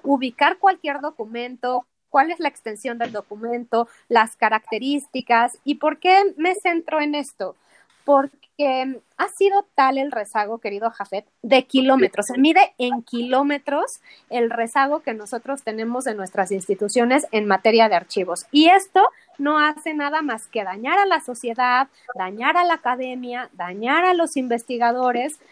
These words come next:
porque entonces si nosotros no tenemos archivos debidamente organizados, no podemos saber qué hay dentro de los mismos. Y aquí, para finalizar esta parte de mi, de mi pre-, de mi exposición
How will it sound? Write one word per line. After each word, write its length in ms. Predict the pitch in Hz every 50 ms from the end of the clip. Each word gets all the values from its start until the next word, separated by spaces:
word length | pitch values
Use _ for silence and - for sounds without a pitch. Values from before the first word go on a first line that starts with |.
| _ _ _
porque 260 | 247 247 262 - 285
entonces 440 | 269 285 - 359 359 339 330 339 -
si 80 | 302 247
nosotros 420 | 233 226 - 285 277 - 302 294
no 160 | 294 269 269
tenemos 500 | 262 - 277 269 262 254 254 262 269 -
archivos 640 | 277 240 240 - - 294 277 240 208 196 202 - 180
debidamente 960 | - 208 202 208 233 254 240 277 285 277 277 262 254 262 - - 269 226 -
organizados, 1160 | - 226 214 208 208 202 240 262 302 320 320 - - 339 330 320 294 247 226 226 294 453 - - - - - - - -
no 160 | 254 262 262
podemos 440 | - 285 277 269 262 262 254 262 262
saber 320 | - 240 233 226 240 240
qué 160 | - _ 262 240
hay 180 | 233 233 240
dentro 360 | 233 240 240 240 226 233 233
de 120 | 233 226 220
los 260 | 220 214 - - -
mismos. 640 | 233 240 254 233 - - 196 175 180 175 - - - _ _ - - - - - - - _ _
Y 260 | - - 330 339 339
aquí, 340 | 330 349 349 _ 370 370 370
para 360 | - _ - 320 294 262 254
finalizar 520 | - 254 240 254 247 254 254 - 285 277 302
esta 260 | 311 - 269 240 -
parte 240 | 262 262 269 - 285
de 160 | 277 247 240
mi, 420 | 233 226 220 214 220 214 208 - -
de 200 | 226 214 214 220
mi 520 | 220 214 214 214 214 208 214 208 208 208 208
pre-, 260 | - 226 226 233 - -
de 140 | 214 214 214
mi 260 | 214 214 214 208 214
exposición 840 | 214 214 - - - 226 220 240 233 233 - 285 277 269 277 311 330